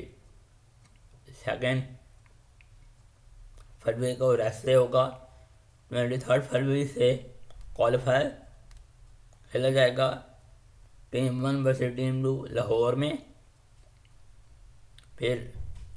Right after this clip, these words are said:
थर्सडे ट्वेंटी फोर्थ फरवरी को एलिमिनेटर वन खेला जाएगा,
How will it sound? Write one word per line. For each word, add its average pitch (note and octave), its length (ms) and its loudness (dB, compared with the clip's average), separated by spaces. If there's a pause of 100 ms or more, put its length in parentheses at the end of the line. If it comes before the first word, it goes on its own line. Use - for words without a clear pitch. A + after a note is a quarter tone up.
(240)
थर्सडे B2+ 500 -2
ट्वेंटी B2+ 400 -2
फोर्थ C3 320 0
फरवरी C3 420 0
को B2+ 280 0
एलिमिनेटर B2 840 -2
वन C3 240 -2
खेला B2 220 0
जाएगा, B2+ 400 0